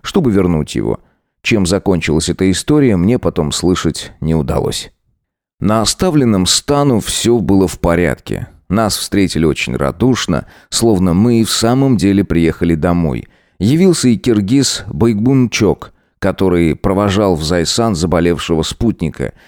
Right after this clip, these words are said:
привез письма и даже банку варенья от велижанина. Таким образом, мы сделали наш форсированный разъезд, пройдя в тринадцать дней больше четырехсот верст при одной дневке.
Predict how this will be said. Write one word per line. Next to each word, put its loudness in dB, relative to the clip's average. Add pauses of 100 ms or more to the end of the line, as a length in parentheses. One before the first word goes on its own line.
(140)
привез 0
письма 0
и 0
даже -2
банку -2
варенья 2
от -4 (180)
велижанина. -2 (560)
Таким 0
образом, 0 (300)
мы 2
сделали 2
наш 0
форсированный -2
разъезд, -2 (300)
пройдя 0
в -6
тринадцать 0
дней 2
больше -2
четырехсот -2
верст 0
при 0
одной 0
дневке. -2